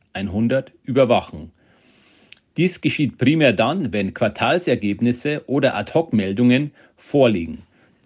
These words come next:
Unsere Algorithmen analysieren vollautomatisiert diese Daten und stellen die fünfundzwanzig aussichtsreichsten Aktien zusammen.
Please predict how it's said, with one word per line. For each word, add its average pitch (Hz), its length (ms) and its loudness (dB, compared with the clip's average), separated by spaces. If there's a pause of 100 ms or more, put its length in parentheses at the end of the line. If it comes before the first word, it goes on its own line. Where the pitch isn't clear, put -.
(500)
Unsere 160 320 2
Algorithmen 127 640 2
analysieren 120 640 2
vollautomatisiert 135 1300 -2
diese 120 240 2
Daten 139 580 -6 (580)
und 117 200 2
stellen 135 340 0
die 123 100 2
fünfundzwanzig 127 760 -2
aussichtsreichsten 101 840 -4
Aktien 120 680 -6
zusammen. 92 560 -6